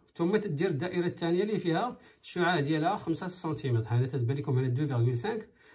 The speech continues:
وهنا دو فيغغيل سانك، يعني المجموع ديالهم خمسة سنتيمتر. إذا هذه الدائرة الأولى في الشعاع ديالها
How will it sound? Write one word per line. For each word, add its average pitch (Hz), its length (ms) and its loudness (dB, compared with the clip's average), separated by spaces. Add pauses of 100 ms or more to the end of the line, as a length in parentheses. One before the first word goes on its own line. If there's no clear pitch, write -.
(180)
وهنا 151 220 6
دو 202 120 0
فيغغيل 160 280 0
سانك، 135 240 -2
يعني 120 140 4
المجموع 156 400 4
ديالهم 202 280 2
خمسة 196 260 -6
سنتيمتر. 143 640 -4
إذا 139 280 2
هذه 143 400 4 (500)
الدائرة 165 420 0
الأولى 160 500 4
في - 60 -16
الشعاع 135 340 0
ديالها 117 420 2